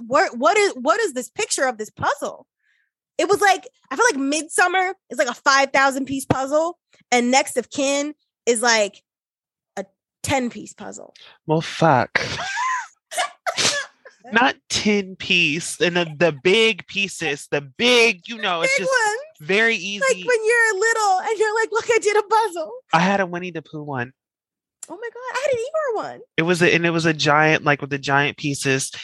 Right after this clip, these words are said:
Speaker 2: and to, and to, and, um, to make sure we held it together, um, we taped it and I put it on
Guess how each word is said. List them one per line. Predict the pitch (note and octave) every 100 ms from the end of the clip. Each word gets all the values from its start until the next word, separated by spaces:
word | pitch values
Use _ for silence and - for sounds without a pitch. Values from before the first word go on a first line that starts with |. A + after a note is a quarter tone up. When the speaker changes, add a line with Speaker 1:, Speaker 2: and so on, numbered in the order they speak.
| A2+
Speaker 2:
and | C#3+ C#3
to, | C#3 C#3+
and | C#3
to, | C#3+ -
and, | C#3 C#3 B2+
um, | C3+ C3 B2 A#2+
to | - C3+
make | C#3 -
sure | - C#3+
we | C3 C3
held | C3 B2
it |
together, | B2 C3 A#2+ A2+ A2 - - _ _
um, | C3 B2 A2 A2 -
we | B2+
taped | - D#3 E3+ -
it | A#2+ -
and | B2
I |
put | B2+ -
it |
on | A4